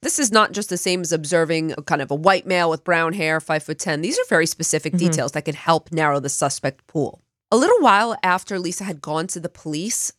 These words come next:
Speaker 1: she heard a news segment on television about a woman who had been found sexually assaulted and murdered. And interestingly,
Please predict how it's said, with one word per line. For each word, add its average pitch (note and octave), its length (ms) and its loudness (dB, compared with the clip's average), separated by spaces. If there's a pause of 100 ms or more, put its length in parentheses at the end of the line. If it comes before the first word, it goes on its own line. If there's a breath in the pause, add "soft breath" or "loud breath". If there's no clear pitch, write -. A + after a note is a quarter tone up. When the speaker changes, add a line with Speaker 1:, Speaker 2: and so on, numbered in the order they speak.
Speaker 1:
she - 220 -6
heard G3 280 -2
a F#3 60 0
news G#3 420 0
segment D3+ 500 0
on D#3+ 160 2
television - 760 -2 (460)
about G3 280 4
a F#3+ 60 0
woman G3+ 420 -2
who A3 160 -6
had F3+ 140 -2
been F3 180 -2
found D#3+ 480 0
sexually C4 760 -4
assaulted D#3+ 640 -2 (140)
and D#3 180 0
murdered. C#3+ 600 -2 (580)
And G3+ 160 0
interestingly, D4 880 0